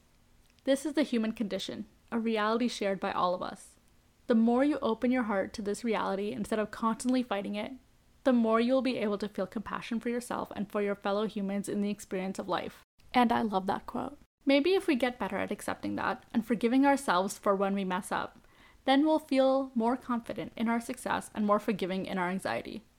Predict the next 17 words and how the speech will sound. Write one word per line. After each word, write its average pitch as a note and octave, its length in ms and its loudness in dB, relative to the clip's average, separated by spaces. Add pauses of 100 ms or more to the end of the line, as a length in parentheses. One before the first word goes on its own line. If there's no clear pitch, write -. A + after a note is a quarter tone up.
(460)
Of - 100 -18
course, D#4 340 0
when A#3 120 0
I'm A3 140 -2
in A#3+ 120 2
a C#4 60 4
spiral, F3 540 0 (360)
then A#3 120 2
my A3 140 6
brain A3 340 2
takes C#4+ 340 -2
leaps F#3 300 -2
that G3 160 -2
my F#3+ 160 0
anxiety F#3 480 0
feeds G#3 340 -6
into - 400 -4